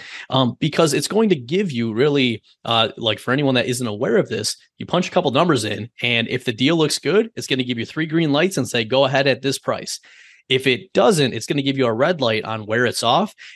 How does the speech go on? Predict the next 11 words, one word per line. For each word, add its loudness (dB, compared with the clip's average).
and 0
then 2
you 2
adjust 0
the -2
numbers -2
so -6
you -8
can -10
figure 0
out, 0